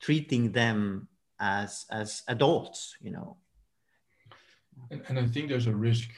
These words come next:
Speaker 2: and a pitfall that comes with that, that applies to holacracy. So that may be because now we're being really enthusiastic and inspiring,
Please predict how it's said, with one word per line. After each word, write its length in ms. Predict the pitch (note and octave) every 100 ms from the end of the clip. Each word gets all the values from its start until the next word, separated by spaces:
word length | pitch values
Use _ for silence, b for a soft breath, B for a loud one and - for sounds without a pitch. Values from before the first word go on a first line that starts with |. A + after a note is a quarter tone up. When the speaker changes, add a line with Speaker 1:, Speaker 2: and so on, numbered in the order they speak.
| - _ -
Speaker 2:
and 120 | A2+
a 40 | G#2
pitfall 600 | - A#2+ A#2 - G2 G2
that 200 | G2 G2+
comes 220 | G#2+ G2+
with 160 | G#2+ G2+
that, 260 | G#2 G2+ - -
that 160 | A2 A2
applies 320 | A#2 A#2 A#2
to 120 | A2
holacracy. 560 | G#2+ A2 A2+ - - F#2
So 100 | G#2
that 140 | A2+
may 100 | A#2+
be 220 | A2 G#2+
because 300 | G#2+ - A#2
now 160 | A2+ A2+
we're 140 | A2+
being 340 | G2+ G#2+ G#2+ G2+
really 220 | G#2+ G#2
enthusiastic 720 | G2 A#2 G#2 G2+ G2 - G2+
and 100 | G2+
inspiring, 680 | G2 - A2+ G#2+ F#2+ F#2+ G#2